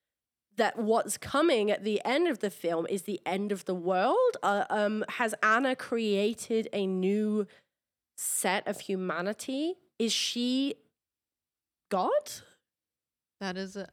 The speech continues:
Speaker 2: I, I love, I love, I love that.
Speaker 1: <laughs>
Speaker 2: I, you know, I didn't really ever think about how the progression of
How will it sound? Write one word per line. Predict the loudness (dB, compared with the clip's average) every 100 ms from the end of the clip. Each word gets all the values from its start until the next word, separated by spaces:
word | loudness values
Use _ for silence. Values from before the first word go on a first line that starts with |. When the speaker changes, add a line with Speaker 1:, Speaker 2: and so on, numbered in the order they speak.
| -8
Speaker 2:
I, | -4 -2 -2 -2 -6 -8 _ -8 0 2
I | 4
love, | 4 4 4
I | 4 4 4
love, | 4 2 2
I | 0
love | -2 -2 -2
that. | -4
Speaker 1:
<laughs> |
Speaker 2:
I, | -4
you | -4 -4
know, | -4
I | -4
didn't | -6 -8
really | -8 -6 -4
ever | -4 -6
think | -6 -6 -6
about | -4 -4 -6 -10 _ _ _ _ _ _ _ -4
how | 0 0 0 0 -2 -6 -10 _ _ -8
the | -6 -4 -4 -6 -8 -12 _ _ _ _ _
progression | -8 -4 -4 -4 -4 -4 -4 -4
of | -2 -2 -2 -4 -10 -20